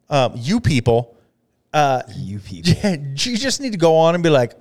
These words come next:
Speaker 1: "Oh, he's the highest rated. I'll put him on my list," and let the computer just grab the next highest rated for you.
Speaker 2: Yeah, I don't even know how to do that. I was, like, looking, it's too complicated.
Speaker 1: Ah, damn. You know, I
Speaker 2: It's
Speaker 1: was
Speaker 2: too
Speaker 1: this,
Speaker 2: much
Speaker 1: and I
Speaker 2: work.
Speaker 1: was this close to inviting you this year.
Speaker 2: It's too much work.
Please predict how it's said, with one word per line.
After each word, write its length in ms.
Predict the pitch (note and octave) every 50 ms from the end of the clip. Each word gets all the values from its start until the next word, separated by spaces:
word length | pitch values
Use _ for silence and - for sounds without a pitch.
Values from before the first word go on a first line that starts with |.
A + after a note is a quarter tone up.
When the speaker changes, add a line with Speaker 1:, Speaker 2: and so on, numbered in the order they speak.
| _
Speaker 1:
"Oh, 200 | F#3+ F#3 D#3 B2
he's 300 | G#2 G#2+ C3+ C#3+ D3 C#3+
the 100 | C#3 C#3+
highest 320 | B2 D3 D3 D3 C#3 - D3
rated. 340 | C#3+ D3 D#3 D#3+ E3 D#3+ - -
I'll 60 | B2
put 180 | - - D3+
him 180 | C#3 C#3+ D3 D3
on 80 | C#3 C3
my 100 | B2+ B2
list," 380 | A#2+ B2 A#2 G2 - - - _ _ _ _ _ _ _ _ _ _ _ _ _
and 160 | C3+ C3+ C#3+
let 160 | C#3 C3+ B2+
the 80 | - B2
computer 360 | - A#2+ - - D3+ B2+ A#2+
just 180 | A#2 A#2 A2 G#2+
grab 380 | A2 A#2+ A#2+ A#2+ A#2+ A#2 A#2
the 80 | A2+ A#2
next 300 | A2 A#2 A#2+ A#2+ - -
highest 280 | - A2+ A2 G#2+ - -
rated 240 | G#2 F#2+ F#2 F2+
for 240 | - - G2+ G2+ G2
you. 180 | G2 A2 B2+ B2+ - _ _ _ _ _ _ _ _ _ _ _
Speaker 2:
Yeah, 100 | G2 F#2+
I 40 | G2
don't 100 | G2 F#2+
even 100 | F#2+ F2+
know 80 | F2 F2
how 100 | F2+ F2
to 60 | E2
do 120 | E2 E2 D#2+
that. 220 | E2 D#2 C2+ - _ _ _ _ _ _ _ _ _ _ _ _ _ _ _ _ _
I 40 | -
was, 120 | D#3+ C#3+
like, 120 | F#2 F2 E2+
looking, 260 | E2+ E2+ E2+ F2+ C2+
it's 260 | B1+ F2 F2+ - -
too 160 | - - F#2+ F2
complicated. 600 | - - D#2+ - - - - D2 D2+ D2 D2+ - _ -
Speaker 1:
Ah, 460 | B2 B2 A#2 G#2+ G2+ G2 F#2+ F2 - - - _
damn. 280 | - - - - - _ - _ _ _ _ _ _ _ _ _ _ _ _ _ _ _ _ _ _ _ _ _
You 100 | - C3
know, 160 | C#3+ C#3+ C#3
I 40 | C#3+
Speaker 2:
It's 60 | D3
Speaker 1:
was 40 | D3
Speaker 2:
too 60 | C3+
Speaker 1:
this, 160 | D3+ D3 - -
Speaker 2:
much 80 | -
Speaker 1:
and 80 | D3 D#3
I 20 | E3+
Speaker 2:
work. 60 | F#3
Speaker 1:
was 100 | E3 C3+
this 140 | C3+ B2+ -
close 240 | - B2+ A#2 -
to 60 | - G#2+
inviting 300 | G2+ G2 A2+ A2+ G2 G2+
you 60 | A2+ G#2
this 180 | G#2+ G#2 -
year. 120 | - G#2+ A2+
Speaker 2:
It's 140 | A2 - -
too 100 | - F#2
much 140 | E2+ D#2+ -
work. 260 | D#2+ D#2+ E2 E2 -